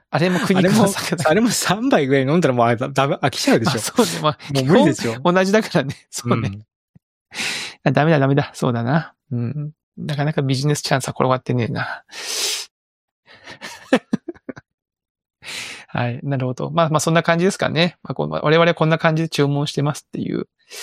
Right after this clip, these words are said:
Speaker 1: ところで、はい。串井さん、お便りありがとうございます。
Speaker 2: ありがとうございます。
Speaker 1: ちょっと、はい。まあ、しばらくまたね、ノンアル続いていくと思いますが、またノンアル話しましょう。はい。えー、そして、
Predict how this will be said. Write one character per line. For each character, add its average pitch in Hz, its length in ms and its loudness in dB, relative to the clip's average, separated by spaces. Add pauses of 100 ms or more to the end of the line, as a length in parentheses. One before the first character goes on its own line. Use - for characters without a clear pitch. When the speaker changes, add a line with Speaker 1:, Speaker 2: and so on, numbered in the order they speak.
(520)
Speaker 1:
と - 80 -20
こ - 120 -8
ろ 123 120 -2
で、 120 140 -4
は 127 200 -2
い。 117 80 -4
串 - 220 -2
井 - 20 -2
さ 131 140 0
ん、 131 100 -4
お 143 60 -2
便 139 160 2
り 127 80 2
あ 135 40 4
り 147 60 4
が 143 100 4
と 131 120 0
う - 20 2
ご 123 80 2
ざ 127 120 2
い 123 40 2
ま 127 140 0
す。 - 160 -6
Speaker 2:
あ 127 60 -2
り - 20 -10
が - 60 -12
と 110 40 -6
う 107 40 -6
ご 113 60 -6
ざ 123 60 -8
い 139 80 2
ま - 40 2
す。 - 280 -10
Speaker 1:
ち - 60 -20
ょ - 20 -10
っ - 20 -10
と、 131 60 2
は 131 80 0
い。 - 160 -6 (260)
ま - 280 -4
あ、 139 40 -10
し - 120 -6
ば 135 80 0
ら 131 100 0
く 135 80 -4
ま 127 100 0
た 139 100 -2
ね、 139 100 2
ノ 139 140 4
ン 135 40 4
ア 131 40 2
ル 131 100 0
続 - 200 -2
い 135 80 2
て - 260 -4
い - 60 -20
く - 60 -16
と - 220 -2
思 127 200 2
い 127 40 0
ま 123 140 -2
す - 120 -4
が、 - 140 -2
ま 135 100 2
た 131 140 0
ノ 135 100 4
ン 135 100 4
ア 131 40 2
ル 131 100 2
話 127 280 -2
し - 180 -8
ま 127 100 -6
し - 80 -6
ょ - 180 -10 (220)
う。 - 40 -20 (140)
は 170 140 0
い。 127 140 -8 (580)
え 180 460 2
ー、 - 20 0
そ 226 140 0
し - 40 -4
て、 233 280 0